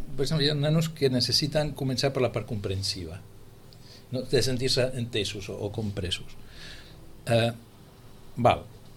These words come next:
Els pares li poden dir aquí, «Entenc que per tu hi ha això que és molt important, que estàs molt il·lusionat per tal cosa i per tal altra». És a dir,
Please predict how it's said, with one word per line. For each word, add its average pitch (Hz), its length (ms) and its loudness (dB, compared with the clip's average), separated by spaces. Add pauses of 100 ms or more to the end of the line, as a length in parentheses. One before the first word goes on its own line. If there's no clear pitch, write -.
(640)
Els 90 180 -2
pares 107 380 6
li 113 180 0
poden 113 380 0
dir 127 140 2
aquí, 123 240 -4 (220)
«Entenc 156 520 4 (400)
que 127 300 6 (140)
per 98 160 -4
tu 131 320 2 (260)
hi 98 60 -4
ha 95 60 -4
això 110 340 -4
que 107 100 -6
és 92 100 -6
molt 92 160 -6
important, 139 520 -4
que - 100 -6
estàs 101 300 -4 (160)
molt 110 200 2
il·lusionat 104 380 0
per 101 120 -2
tal 110 160 -2
cosa 139 260 2
i 113 40 0
per 107 180 0
tal 101 160 2
altra». 90 260 -2
És 120 100 0
a 110 60 2
dir, 113 140 2